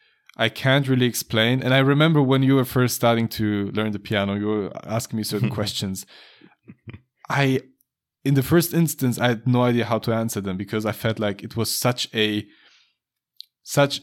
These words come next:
Speaker 1: a intuitive process for me.
Speaker 2: Mm-hmm.
Speaker 1: And I actually had to
Speaker 2: <laughs>
Speaker 1: look up the answers and try to formulate it, because in my mind, it, it made perfect sense for me,
Speaker 2: Mm-hmm.
Speaker 1: but I didn't know how to explain to somebody else how it works.
Speaker 2: <laughs>
Speaker 1: And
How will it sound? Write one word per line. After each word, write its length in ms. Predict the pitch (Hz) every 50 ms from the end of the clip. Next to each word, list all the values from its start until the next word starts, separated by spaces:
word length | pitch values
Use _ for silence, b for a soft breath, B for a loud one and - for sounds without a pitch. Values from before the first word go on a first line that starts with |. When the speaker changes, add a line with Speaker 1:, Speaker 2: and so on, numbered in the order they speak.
| _
Speaker 1:
a 300 | 135 117 117 117 113 107 -
intuitive 640 | - 120 117 117 - 139 139 131 131 127 110 - -
process 520 | - 127 120 113 110 - - 110 98 95 -
for 180 | - - 101
me. 360 | 101 104 101 98 98 98 98 - _ -
Speaker 2:
Mm-hmm. 340 | 98 95 95 98 92 98 - _ _ -
Speaker 1:
And 140 | 123 123 123
I 120 | - - -
actually 280 | 131 143 131 - 135 127
had 160 | 131 123 104
to 80 | 131
Speaker 2:
<laughs> 100 | 120 120
Speaker 1:
look 140 | 131 135 -
up 360 | - 120 117 - - - - -
the 120 | 123 110
answers 400 | 104 113 120 120 - 117 110 -
and 100 | 110 107
try 180 | - - 113 113
to 100 | - 113
formulate 520 | - - - 123 123 123 117 113 104 104
it, 200 | 107 113 110 - b b b b b
because 400 | - 110 104 - 127 117 110 -
in 100 | - 123
my 160 | 123 120 127 131
mind, 400 | 131 127 127 127 117 123 123 - -
it, 160 | 127 123 - -
it 160 | 127 127 -
made 300 | 131 131 131 127 - -
perfect 400 | - 165 160 151 - 139 135 -
sense 460 | - 139 139 151 170 175 - - - _ _ _ _ _ _ _ _ _
for 220 | - - 131 120
me, 280 | 127 139 151 165 185 196
Speaker 2:
Mm-hmm. 160 | 190 - - - - _
Speaker 1:
but 120 | - 123 123
I 80 | 127
didn't 340 | 135 127 123 151 139 139 139 135
know 200 | 131 127 123 117
how 200 | - 127 127 123
to 100 | - 123
explain 300 | 113 - - 113 113 110
to 100 | - 110
somebody 440 | - - 107 104 104 101 101 98 98
else 180 | 98 92 -
how 240 | - - 110 104 104
it 140 | 101 - -
works. 360 | 104 101 95 92 - - - 107 107 104 110 113 95 95 107 95
Speaker 2:
<laughs> 440 | 110 110 110 - 107 101 - -
Speaker 1:
And 520 | 110 117 123 123 123 120 123 120 117 117